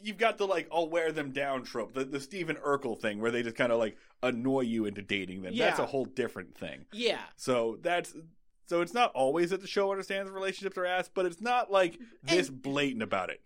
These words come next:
Speaker 2: And it took us a really long time to realize that Jim and Pam was a bad relationship. Like, it took us, like, a lot of YouTube videos to put two and two
Speaker 1: A
Speaker 2: together
Speaker 1: lot of
Speaker 2: on
Speaker 1: people had to write a lot of think pieces for it.
Speaker 2: Yeah, which it's just immediately apparent from one episode that was like, "Oh, wow,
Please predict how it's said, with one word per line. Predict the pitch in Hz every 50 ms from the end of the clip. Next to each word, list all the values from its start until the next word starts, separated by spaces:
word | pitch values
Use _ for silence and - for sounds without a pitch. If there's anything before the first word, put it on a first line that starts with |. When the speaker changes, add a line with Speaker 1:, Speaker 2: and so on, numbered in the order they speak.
| -
Speaker 2:
And | - 311 302 277
it | 311 311 - -
took | - 330 359 359 359
us | 339 262 -
a | 226
really | 196 185 202 208 208 202 196
long | 190 196 196 190 180
time | - 185 190 180 170 160
to | 165 160
realize | 160 160 160 160 160 160 156 -
that | 180 156 -
Jim | - 180 180 165 160
and | 156 151
Pam | - 156 160 151 139 127
was | 127 120 -
a | 123
bad | - 127 123 120 107 110
relationship. | 113 104 104 104 - - - 117 - - 117 98 - -
Like, | - 233 - -
it | 381 370
took | - - 370 330 - 285
us, | 262 233 233 262
like, | 226 196 - -
a | - 233
lot | 226 214 226 240 226 220 214 202
of | 190
YouTube | 180 170 185 185 170 - - 202 165 147
videos | - 175 170 160 160 160 156 147 - -
to | 165
put | - - 175 147 -
two | - 170 160
and | 151 143
two | - 160
Speaker 1:
A |
Speaker 2:
together | 175 180 180 190
Speaker 1:
lot | 202 202 202 202 202
of | 196
Speaker 2:
on | -
Speaker 1:
people | 202 185 175 180 170 160
had | 165 156 151
to | 156 151
write | 143 151 147 135
a | 131
lot | 127 131 135 127 123
of | 117 -
think | - 117 107 -
pieces | - - 104 90 - - 90 -
for | - - 82 82 -
it. | 262
Speaker 2:
Yeah, | 240 294 277 240 214 190 156 139 - - - -
which | 285 311 - - - -
it's | 320 330 330 - -
just | - 480 381 - 185
immediately | 160 185 208 190 185 180 185 196 208 202 190 202 196 175 175 175 165
apparent | 151 147 - - 170 165 165 151 - -
from | 190 190 190
one | 233 254 254 240
episode | 233 226 226 220 196 214 190 170
that | 175
was | 180 170 175
like, | 160 151 - - -
"Oh, | 247 240 214
wow, | 170 151 165 156 127 113